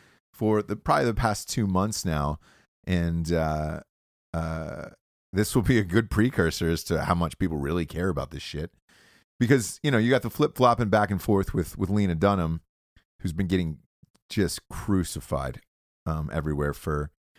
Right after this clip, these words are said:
her defending her, her head writer on, on Girls for,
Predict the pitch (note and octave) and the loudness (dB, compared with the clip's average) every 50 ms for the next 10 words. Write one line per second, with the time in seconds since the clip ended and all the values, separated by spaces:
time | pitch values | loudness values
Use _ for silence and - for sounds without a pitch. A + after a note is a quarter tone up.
0 | _ _ _ _ _ - A2+ G#2 F2+ E2 D#2+ - - G2 E2 D#2+ D#2+ D#2+ D#2+ D#2 | _ _ _ _ _ 0 0 0 2 0 -4 -2 0 0 0 0 0 0 -2 -2
1 | D2+ E2+ D#2+ D2+ D2+ D#2 D2 - - D#2+ D#2 D2+ D2 F2 D2+ D#2 E2 D#2+ D#2 D2+ | -2 0 0 0 -2 -2 -4 -6 -6 -4 -4 -2 -2 -2 -2 0 -2 -2 -2 -2
2 | D#2 D2+ D2 D2 D2 D2 D2 - - - D2+ D2 D2+ D2 D2 E2 D#2 D2 C#2+ C#2 | -2 -2 -2 -2 -2 -4 -6 -8 -8 -8 -6 -6 -6 -6 -4 -4 -2 -2 -2 -4
3 | - - - D#2+ C#2+ C#2+ D2 - | -6 -8 -8 -6 -4 -4 -6 -8